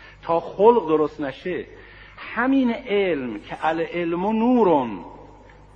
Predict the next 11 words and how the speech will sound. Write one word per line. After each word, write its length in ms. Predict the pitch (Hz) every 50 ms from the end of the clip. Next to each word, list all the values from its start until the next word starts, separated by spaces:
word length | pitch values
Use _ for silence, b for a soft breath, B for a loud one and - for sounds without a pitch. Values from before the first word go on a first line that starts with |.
| - - -
علم 280 | - 143 160 170 175 185
نوره، 420 | 214 240 247 214 160 120 104 87 - - B B B B B B B B - -
اما 360 | 151 160 160 160 151 131 127
اگر 280 | 127 123 123 127 123 120
خلق، 680 | - - - - - - 170 190 196 190 160 139 127 - - - -
خلق 300 | 143 131 127 113 131 123
صحیح 400 | - - 143 120 123 127 123 123
نباشد، 560 | 123 120 117 117 113 110 - - 151 131 117 B B B B B B B -
العلم 640 | 143 147 143 143 143 - 151 151 143 143 143 165 190
حجاب 800 | 175 156 147 135 131 160 170 180 180 180 185 190 196 202 190 190 - - - - - - - - - - - - - - - -
اکبر، 840 | - 131 127 127 - - - - - 127 151 165 185 196 170 135